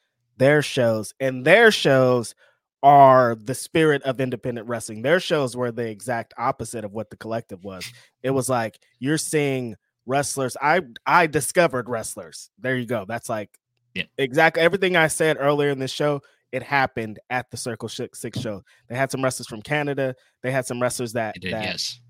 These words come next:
Speaker 1: you know, just, like, um, are making some noise regionally over here too. And they just,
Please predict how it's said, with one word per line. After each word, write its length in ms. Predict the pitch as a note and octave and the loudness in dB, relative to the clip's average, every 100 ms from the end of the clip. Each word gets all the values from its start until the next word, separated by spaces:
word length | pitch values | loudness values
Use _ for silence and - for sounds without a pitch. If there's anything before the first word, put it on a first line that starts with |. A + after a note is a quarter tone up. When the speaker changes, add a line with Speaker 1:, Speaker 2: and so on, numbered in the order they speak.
| _ _ _ | _ _ _
Speaker 1:
you 100 | B2 | -4
know, 240 | A#2+ A2 | -2 -4
just, 320 | G2+ B2 A#2 - | -4 -8 -6 -6
like, 400 | A2+ G#2+ - - _ _ _ _ | -6 -6 -10 -20 _ _ _ _
um, 680 | A#2+ A#2 A2+ G#2+ G2 F#2 F2+ _ _ _ _ _ _ - | -6 -4 -6 -8 -12 -16 -20 _ _ _ _ _ _ -4
are 320 | B2+ A#2+ A#2+ | 0 2 0
making 280 | A#2 C#3+ C#3+ | -2 -4 -4
some 200 | - C3+ | -2 0
noise 240 | C3+ C3 | 2 0
regionally 560 | A2+ C#3+ C#3 C3 C3 C3 | 0 -2 -2 -2 0 0
over 200 | B2+ A#2+ | 0 -2
here 220 | C3 D#3+ | -2 -2
too. 380 | C#3 - D#3 B2+ - | -2 -2 -2 -2 -4
And 240 | A#2+ A#2 | -8 -4
they 140 | C3 C#3 | -2 -2
just, 280 | C#3 - | -4 -6